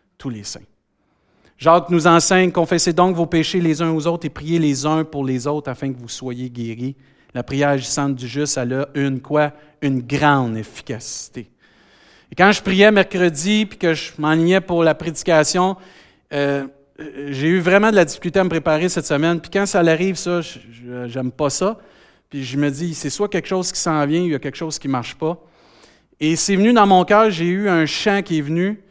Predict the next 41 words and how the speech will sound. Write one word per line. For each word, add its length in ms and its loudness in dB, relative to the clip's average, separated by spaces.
Je 120 -4
sais 100 -6
pas 120 4
si 140 -4
les 60 0
plus 160 -6
vieux 160 -2
chrétiens, 420 -4
vous 100 -4
le 60 -4
connaissez, 440 -4
ce 120 -10
chant-là. 380 -10
Peut-être, 280 -12
Denis, 280 -4
tu 100 -18
connais 260 -14
ça. « 140 -20
Quand 140 -4
je 120 -2
prie, 480 -4
je 80 -14
prierai 360 -8
pour 180 -10
toi. » 320 -8
Tu 60 -20
connais 220 -10
ça ? 200 -14
Non, 160 -8
tu 100 -16
connais 180 -8
pas 80 -12
ça ? 140 -16
Nancy, 300 -8
toi, 100 -12
tu 80 -16
connais 220 -12
ça ? 160 -12
Non, 240 4
mais 140 2
ça, 180 -4